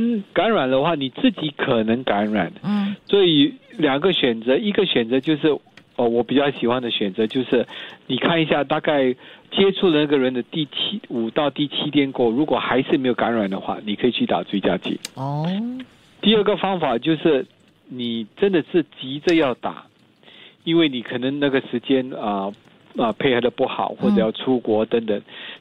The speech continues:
Speaker 1: 那你自己检查鼻子一下，当天要去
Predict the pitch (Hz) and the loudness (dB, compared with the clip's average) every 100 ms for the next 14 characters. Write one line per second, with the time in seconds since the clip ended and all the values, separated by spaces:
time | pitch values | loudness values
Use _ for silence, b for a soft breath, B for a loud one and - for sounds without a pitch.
0 | - 170 147 131 120 165 123 - 120 107 | -4 0 0 0 0 0 0 0 0 0
1 | 120 127 123 127 - 104 110 - 117 101 | -2 -2 -4 -4 -2 -2 -2 0 -2 -2
2 | B B _ - 156 160 160 156 156 143 | B B _ -2 -2 0 2 4 2 2
3 | - | -2